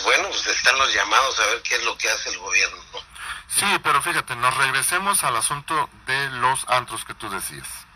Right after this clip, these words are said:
Speaker 1: Ujú.
Speaker 2: Eh, ya me explicaron jurídicamente por qué no los pueden cerrar, porque estamos en semáforo verde, Juan Carlos.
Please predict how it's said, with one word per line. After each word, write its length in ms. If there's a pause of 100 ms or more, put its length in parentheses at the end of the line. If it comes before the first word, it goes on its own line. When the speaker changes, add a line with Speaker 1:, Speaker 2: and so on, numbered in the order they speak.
(600)
Speaker 1:
Ujú. 220
Speaker 2:
Eh, 580 (400)
ya 220
me 120
explicaron 920
jurídicamente 920
por 300
qué 140
no 120
los 220
pueden 380 (400)
cerrar, 480
porque 240
estamos 460
en 120
semáforo 640
verde, 380
Juan 180
Carlos. 320